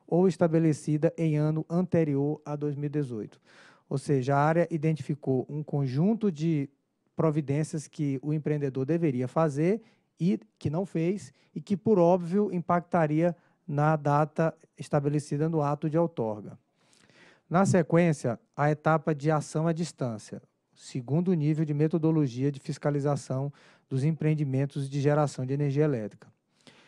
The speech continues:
Teve início por meio do envio do ofício oitenta e nove de dois mil e dezoito, em que os representantes da SAM Premier foram convocados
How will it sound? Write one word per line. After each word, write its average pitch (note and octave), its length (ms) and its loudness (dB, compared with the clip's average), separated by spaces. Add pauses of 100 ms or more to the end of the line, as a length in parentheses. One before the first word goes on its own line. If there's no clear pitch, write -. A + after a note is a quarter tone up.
(260)
Teve F3+ 240 4
início D#3 420 2
por C#3+ 220 -2
meio D#3+ 240 4
do D#3+ 260 -2
envio D#3 340 0
do E3+ 120 2
ofício D3 440 -2
oitenta E3+ 360 -2
e D#3 60 0
nove D3 280 0
de D#3+ 80 -2
dois D3 220 -2
mil D3+ 100 -2
e - 20 0
dezoito, B2 560 -4 (440)
em E3+ 180 -2
que C#3+ 320 -2
os D#3+ 160 0
representantes D#3 920 -2
da D3 180 0
SAM F#3 360 -2
Premier D3 600 -2 (160)
foram D3 380 -2
convocados D3+ 1000 -2